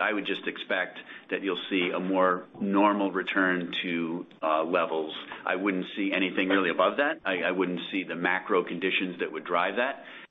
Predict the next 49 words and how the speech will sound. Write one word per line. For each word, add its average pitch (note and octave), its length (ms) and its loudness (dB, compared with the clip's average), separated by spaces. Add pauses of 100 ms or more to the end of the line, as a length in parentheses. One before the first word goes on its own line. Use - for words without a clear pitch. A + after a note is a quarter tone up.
(140)
And F#2+ 220 -8 (140)
so, G2 340 6
yeah, A2+ 220 4
I F2+ 200 0
think A2+ 160 -4
we G#2+ 100 -4
can G2 100 0
hold G2+ 280 0
serve. G#2+ 280 4 (200)
And, F2 480 -4
you G2 120 -4
know, F2 100 0
we're F2 180 2
off F2+ 200 4
to F#2 80 -2
a - 20 -2
good F#2+ 300 0
start. F#2+ 400 2 (340)
Uh, F#2 140 2
it's F#2 140 -4 (180)
clear A2 280 6
the G2+ 180 2
areas F#2+ 340 4
where F#2+ 160 2
we F2+ 100 -2
wanna F2 220 0
work F2+ 300 2
on, A2 240 2
where F#2 100 2
we F2 120 -2
need F2 160 -2
to F#2 60 -2
work F#2+ 280 2
on, G#2+ 160 2
and F2 100 -2
it's D#2+ 80 -6 (160)
clear A2 340 4
where F#2+ 200 2
we F2 100 0
have F2+ 160 0 (100)
really G2 360 4
good G2+ 160 2
momentum, G2+ 560 0
and F#2 80 -6
we'll F2 80 -4
wanna F2 240 0
continue F2+ 340 -4
to F2 80 0
push, F2+ 220 0